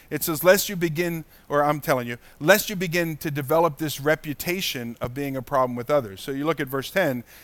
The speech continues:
it says, "Lest he who hears you bring shame upon you and your ill repute have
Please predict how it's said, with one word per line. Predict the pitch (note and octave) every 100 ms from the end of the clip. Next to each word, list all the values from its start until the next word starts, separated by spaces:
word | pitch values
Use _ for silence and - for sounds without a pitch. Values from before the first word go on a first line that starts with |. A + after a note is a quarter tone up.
| - D3
it | C3
says, | D3+ A#2+
"Lest | E3 E3 -
he | G#3 G3+
who | F#3+ E3+
hears | D3 G3+ F#3 D3+ C3
you | A#2+ A2 A#2 - - - -
bring | D#3 C#3+
shame | - F3+ F#3+
upon | E3 - F3 F3
you | C3 A2 A2+ A#2 - _
and | B2+ C3
your | C#3 C3+
ill | D#3+ F3+ E3
repute | D#3+ - F#3 C3 A2+ -
have | - C#3+ A2 G#2+ A2